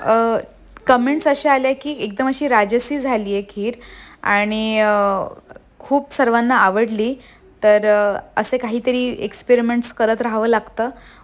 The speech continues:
मग, अ, छान आपले पदार्थ देखील बनतात आणि थोडंसं वेगळे पण.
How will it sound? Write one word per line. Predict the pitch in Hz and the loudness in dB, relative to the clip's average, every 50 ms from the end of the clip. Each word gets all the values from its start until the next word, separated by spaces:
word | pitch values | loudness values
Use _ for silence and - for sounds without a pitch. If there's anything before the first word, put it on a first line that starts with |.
| - - | -14 -4
मग, | 208 214 214 208 190 214 | 0 0 0 2 2 4
अ, | 214 208 208 208 208 202 208 - | 4 6 6 4 2 0 -2 -6
छान | - - - 240 233 240 | -8 -4 0 0 2 2
आपले | 240 233 240 233 226 | 2 0 0 -2 -2
पदार्थ | 233 233 220 202 202 220 214 208 220 | 0 0 0 0 0 -2 -2 -4 -4
देखील | 220 202 208 202 - - 233 220 220 214 208 196 - - - - - - - - | -4 -4 -4 -6 -4 -4 -2 -2 -2 -2 -4 -8 -12 -18 -20 -20 -20 -20 -12 -4
बनतात | 202 202 208 202 202 196 190 - - 202 226 - - - - - - _ _ - | 0 2 2 4 2 0 -2 0 2 2 2 0 -4 -10 -20 -20 -20 _ _ -4
आणि | - 214 220 240 247 - | -2 0 0 -2 -2 0
थोडंसं | 262 311 330 359 359 381 | 0 2 2 2 2 2
वेगळे | 349 302 247 233 226 233 | 4 4 6 6 4 2
पण. | 233 233 240 240 | 2 2 2 0